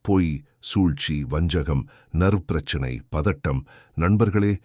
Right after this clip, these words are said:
எதிரியாக மாறுவார்கள். புதன் கெட்டால் வாயே மனிதனுக்கு எதிரியாக மாறும்.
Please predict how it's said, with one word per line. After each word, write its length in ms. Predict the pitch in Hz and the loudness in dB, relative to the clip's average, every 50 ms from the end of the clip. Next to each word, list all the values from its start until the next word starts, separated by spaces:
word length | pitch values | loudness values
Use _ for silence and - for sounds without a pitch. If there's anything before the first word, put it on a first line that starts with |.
| _ _ _ | _ _ _
எதிரியாக 520 | 78 87 87 123 120 113 95 80 73 78 | -4 -2 0 2 2 2 0 0 0 0
மாறுவார்கள். 580 | 71 67 64 65 69 62 62 60 - - 58 - - _ _ _ _ _ _ _ - | -2 -2 -2 -4 -6 -6 -8 -8 -8 -10 -10 -10 -14 _ _ _ _ _ _ _ -4
புதன் 300 | 85 87 92 90 85 - | -2 0 2 0 0 0
கெட்டால் 400 | - 73 71 - 73 67 64 64 - _ _ _ _ _ _ _ _ - | -2 -4 -4 -4 -4 -4 -4 -6 -10 _ _ _ _ _ _ _ _ 0
வாயே 360 | - 113 131 143 139 143 139 139 | 2 4 4 4 6 6 4 4
மனிதனுக்கு 560 | 113 98 101 127 117 123 110 110 - - 104 87 | 4 4 4 4 4 4 2 2 0 0 -2 0
எதிரியாக 500 | 80 76 - 110 110 107 104 104 - 101 | 0 0 0 0 0 0 0 0 0 -2
மாறும். 360 | 76 65 60 58 58 53 | -2 -2 -4 -8 -10 -14